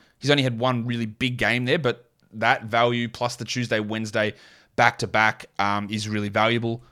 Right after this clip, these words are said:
for someone like Terrence Mann, and with those guys out, there is a boost there. The other longer-term injury is Johnny Wall with an abdominal injury. He had just started to play, like, some decent minutes with Reggie Jackson out of the rotation.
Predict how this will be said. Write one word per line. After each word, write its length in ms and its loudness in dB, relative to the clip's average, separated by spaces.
for 120 -6
someone 280 -2
like 180 -2
Terrence 340 -4
Mann, 420 -2
and 200 -4
with 100 -4
those 200 -2
guys 360 0
out, 220 2
there 120 -6
is 120 -6
a 160 -4
boost 260 0
there. 80 -2
The 120 4
other 220 6
longer-term 500 4
injury 220 2
is 80 -2
Johnny 180 0
Wall 320 0
with 100 -2
an 60 0
abdominal 500 2
injury. 540 0
He 460 0
had 140 -4
just 140 2
started 320 4
to 80 -12
play, 200 0
like, 160 0
some 180 -4
decent 360 0
minutes 240 0
with 160 0
Reggie 320 0
Jackson 460 -2
out 200 0
of 60 -6
the 60 -6
rotation. 560 -4